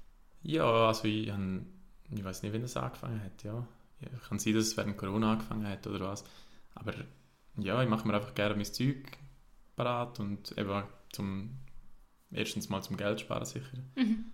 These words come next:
Speaker 1: Und dass ich nicht muss irgendwie am Mittag noch etwas organisieren und dann ist es vielleicht auch ein bisschen gesünder. Und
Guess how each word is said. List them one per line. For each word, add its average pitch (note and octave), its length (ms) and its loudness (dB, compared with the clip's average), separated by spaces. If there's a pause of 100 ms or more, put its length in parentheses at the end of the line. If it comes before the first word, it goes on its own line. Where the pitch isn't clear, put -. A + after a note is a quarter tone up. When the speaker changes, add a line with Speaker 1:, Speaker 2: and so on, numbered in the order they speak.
(260)
Speaker 1:
Und G2+ 200 -4
dass G2+ 120 -2
ich G2 60 0
nicht F#2+ 280 -4
muss G#2+ 140 -2
irgendwie G2 180 -2
am F#2+ 60 0
Mittag F#2+ 240 -2
noch F#2+ 140 0
etwas F#2+ 360 -4
organisieren A#2 760 2
und G2+ 160 -2
dann F#2+ 200 -2 (480)
ist - 80 -12
es - 20 -8
vielleicht - 280 -6
auch G2+ 60 -2
ein G2 40 -2
bisschen F#2+ 380 -4
gesünder. C3 400 6 (400)
Und G2+ 500 0